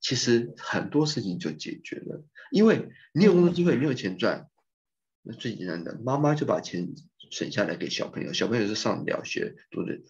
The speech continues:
Speaker 1: 读得了书，吃了饭嘛，对不对？
Speaker 2: 嗯哼。
Speaker 1: 但，但是你会觉得说，“球，那工作机会，呃，在土耳其哈，我要跟大家提醒一下，土耳其很多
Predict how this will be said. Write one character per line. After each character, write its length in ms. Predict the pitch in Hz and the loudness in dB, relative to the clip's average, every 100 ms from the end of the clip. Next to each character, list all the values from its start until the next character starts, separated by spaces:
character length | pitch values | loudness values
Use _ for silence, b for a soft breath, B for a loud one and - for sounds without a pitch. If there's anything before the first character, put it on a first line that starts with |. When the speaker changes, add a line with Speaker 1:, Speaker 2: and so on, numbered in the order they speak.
| _ | _
Speaker 1:
读 120 | 95 | 0
得 80 | 95 | 2
了 140 | - - | 2 0
书， 180 | - | -8
吃 220 | - - - | -8 -4 -4
了 180 | - - | -4 -4
饭 280 | - - - | -2 -2 -8
嘛， 60 | _ _ | _ _
对 100 | 101 | -6
不 60 | |
对？ 260 | - - - _ _ _ _ - | -4 -8 -10 _ _ _ _ 2
Speaker 2:
嗯 140 | 196 - | 2 4
哼。 320 | 190 180 196 214 | 4 4 2 2
Speaker 1:
但， 300 | 202 - - | 2 0 0
但 120 | 233 | 4
是 80 | 233 | 6
你 100 | 143 | 6
会 120 | 160 | 4
觉 100 | 151 | 2
得 40 | |
说 160 | 135 147 147 | 2 0 0
，“球， 460 | - 85 87 - _ _ _ _ _ - | -2 -2 -4 -12 _ _ _ _ _ -8
那 100 | 190 | -6
工 300 | - 190 190 | 0 0 2
作 200 | - 117 | 2 2
机 320 | - 120 120 | 0 -6 -6
会， 440 | 123 110 - - _ _ _ _ _ _ _ - | -2 -2 -2 -8 _ _ _ _ _ _ _ -8
呃， 160 | 151 | -4
在 200 | 151 196 | -2 -2
土 200 | 180 - 123 | -4 -4 -4
耳 100 | - | -4
其 280 | - - - | -6 -8 -10
哈， 120 | - | -10
我 280 | - 95 98 | -6 -2 -2
要 60 | |
跟 100 | 123 | -2
大 160 | 123 123 | -4 -6
家 80 | 123 | -6
提 180 | - | -10
醒 180 | - - | -10 -12
一 120 | - | -14
下， 360 | - - - - _ B B B B - | -14 -14 -14 -18 _ B B B B 0
土 120 | 165 | 2
耳 60 | 151 | 4
其 120 | 143 | 2
很 120 | 110 | 2
多 120 | 113 | -2